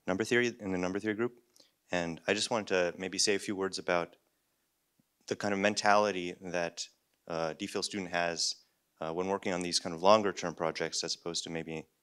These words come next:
in undergraduate where you have courses each semester, and maybe each week you have a problem sheet that's given to you. Um, so it's really a kind of shift in your attitude and approach to the kind of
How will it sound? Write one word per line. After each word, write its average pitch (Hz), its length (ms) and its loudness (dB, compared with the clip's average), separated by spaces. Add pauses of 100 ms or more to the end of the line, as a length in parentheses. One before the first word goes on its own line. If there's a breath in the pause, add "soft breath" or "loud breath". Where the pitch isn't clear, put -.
(380)
in 78 280 -6
undergraduate 98 540 4
where 90 120 0
you 85 100 -4
have 82 400 0 (440)
courses 104 520 8
each 87 200 2
semester, 107 580 2 (360 soft breath)
and - 60 -8
maybe 82 420 -6
each - 220 -6
week 104 180 -2
you 95 80 -2
have 85 200 0
a 80 40 -6
problem 117 280 2
sheet 98 340 -2
that's - 220 -4
given 117 260 -2
to 101 120 -6
you. 101 260 -4 (440 soft breath)
Um, 76 340 -12
so - 120 2
it's 107 140 2
really 139 240 4
a 104 120 -6
kind 98 140 0
of 85 100 -4
shift - 420 0
in 82 240 -4 (440)
your 87 380 2
attitude 104 380 4
and 87 100 -4
approach 92 360 0
to 87 300 2
the 95 100 -4
kind 87 220 0
of - 260 -8